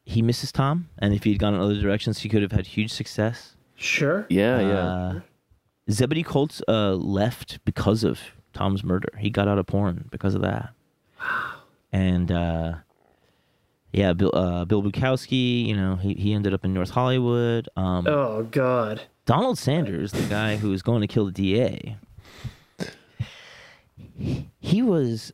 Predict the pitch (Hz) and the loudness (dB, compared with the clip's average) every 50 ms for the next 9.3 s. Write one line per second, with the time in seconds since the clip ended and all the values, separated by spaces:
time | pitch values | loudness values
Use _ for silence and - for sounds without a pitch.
0 | _ - 101 101 95 92 87 92 95 - - _ _ _ _ _ _ _ _ _ | _ 0 2 2 2 0 0 -2 -4 -6 -10 _ _ _ _ _ _ _ _ _
1 | _ _ _ _ _ _ _ _ _ _ - - 143 139 - 139 156 196 214 151 | _ _ _ _ _ _ _ _ _ _ -4 0 0 0 2 2 2 2 2 2
2 | 110 - - - 104 - - - 180 196 208 170 - - 104 - - - - _ | 0 0 -2 -2 -4 -4 -2 0 0 0 0 0 0 0 -2 -2 -4 -10 -12 _
3 | _ - - - - - 175 190 254 233 185 143 113 - - 92 - - 98 113 | _ -8 -8 -8 -4 -2 0 2 2 2 2 2 2 0 0 0 0 0 0 -2
4 | - - - - - _ _ _ _ _ _ _ _ _ _ _ - 101 101 101 | -4 -8 -12 -16 -20 _ _ _ _ _ _ _ _ _ _ _ 0 2 2 4
5 | 98 95 95 92 90 92 82 - - _ _ _ _ - 98 95 95 95 95 95 | 4 4 4 4 2 2 0 -2 -6 _ _ _ _ 2 2 4 4 4 2 2
6 | 95 87 117 107 107 101 120 156 185 185 147 120 135 117 90 123 127 123 120 113 | 2 2 2 2 2 2 2 2 2 2 2 2 2 2 2 2 0 0 -2 -2
7 | - - 113 104 - - 147 143 127 123 127 123 117 107 120 65 - - 110 107 | 0 0 -2 0 0 -2 0 0 0 0 0 0 0 0 0 0 0 0 0 2
8 | 104 107 - 90 - - 101 - - - - - - 95 90 - - 69 73 - | 2 2 0 -2 -2 -2 -2 -2 -4 -6 -4 -2 -2 -2 0 2 2 2 2 2
9 | 76 62 64 87 107 117 | 0 0 0 -2 -4 -4